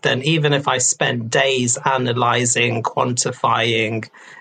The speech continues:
and kind of doing research in relation to everything. It goes beyond mind and matter. And it's generally, it's, it's not logical. It's, like, beyond logic.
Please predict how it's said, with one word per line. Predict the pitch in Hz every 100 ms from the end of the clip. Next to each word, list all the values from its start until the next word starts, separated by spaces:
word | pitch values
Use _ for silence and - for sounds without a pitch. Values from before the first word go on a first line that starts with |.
| -
and | 123
kind | 120 123 120
of | 120
doing | - 135 127 120
research | 120 131 127 - 123 117 113 -
in | 147 135
relation | 123 120 120 120 - 120 120
to | 127
everything. | 139 123 123 110 - 110 110 - - - - _
It | - 143 143
goes | 165 170 151
beyond | - 143 160 147 123 120
mind | 127 120 123
and | 117 110
matter. | 151 151 - 117 107
And | 135 131
it's | 139
generally, | - 185 175 147 131 123
it's, | 135 - - -
it's | 151 147
not | 185 190
logical. | 151 185 156 - - 120 107
It's, | 127 120
like, | 151 131 120
beyond | 135 165 170 120
logic. | 117 117 104 120 107 -